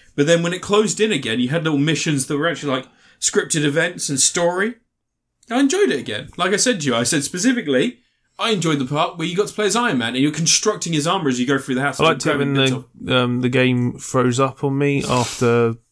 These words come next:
Speaker 2: like, uh, whenever a tutorial
Speaker 1: That's,
Speaker 2: appeared
Speaker 1: that's,
Speaker 2: for Black
Speaker 1: that's,
Speaker 2: Widow.
Speaker 1: that's a feature.
Speaker 2: Oh.
Speaker 1: It's so you can take in the spectacular
Speaker 2: I liked it when I
Speaker 1: graphics.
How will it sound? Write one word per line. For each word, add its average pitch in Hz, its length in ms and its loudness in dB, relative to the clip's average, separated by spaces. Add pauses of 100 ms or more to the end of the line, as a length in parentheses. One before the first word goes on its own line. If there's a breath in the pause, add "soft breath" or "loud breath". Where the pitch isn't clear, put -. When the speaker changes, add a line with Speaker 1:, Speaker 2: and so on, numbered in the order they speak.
(300)
Speaker 2:
like, 117 380 0
uh, 120 200 2
whenever 117 300 0
a - 20 -4
tutorial 123 500 0
Speaker 1:
That's, 120 40 -10
Speaker 2:
appeared 131 120 2
Speaker 1:
that's, 123 80 -2
Speaker 2:
for 151 100 -10
Black 120 140 -2
Speaker 1:
that's, 120 80 -4
Speaker 2:
Widow. 127 160 0
Speaker 1:
that's 131 180 -2
a - 60 -10
feature. 107 480 -8 (440)
Speaker 2:
Oh. 113 340 0
Speaker 1:
It's 135 180 -2
so 147 100 2
you 139 100 4
can 135 160 -4
take 143 340 -4
in 127 140 -2
the 117 60 -2
spectacular - 680 -2
Speaker 2:
I - 20 6
liked 151 160 2
it 156 40 -2
when 147 100 2
I 139 40 2
Speaker 1:
graphics. 123 40 -4